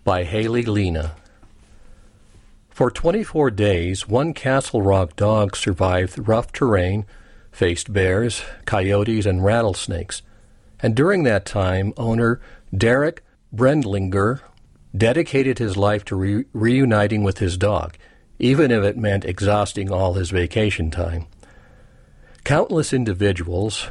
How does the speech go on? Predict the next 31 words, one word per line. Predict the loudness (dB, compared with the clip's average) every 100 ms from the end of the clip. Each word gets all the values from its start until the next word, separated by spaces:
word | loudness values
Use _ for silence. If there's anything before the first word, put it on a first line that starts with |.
| -6
which | -2 0 0
included | 0 -2 0 2 2 2
drone | 2 2 2 2
experts | 0 -2 -2 0 0 0
who | -4
flew | -2 0 0 2
their | 2 2
drones | 0 0 2 0 -2 0
in | 0 2
their | 0 0
free | 0 0
time, | 0 0 0 0 -2 -10 _ _ _ _ -6
dedicated | 0 2 2 0 2 2
themselves | 0 -2 0 2 2
to | -2 -4
search | 0 0 0 -4
for | -6
the | -4
dog | -2 0 2 0 0
named | 0 0 0
Monica. | 0 2 0 -4 -12 -12 -18 -20 _ -20 -20 -20 -20 -8
But | -2 0
Monica's | 2 2 0 -2 0
road | 2 2 2
to | 0
recovery | -2 0 -2 0 0 0
has | -2 0
not | 2 2 0
been | -2 -2
without | -2 -2 -2
challenges. | 0 0 0 -2 -8 -12 -14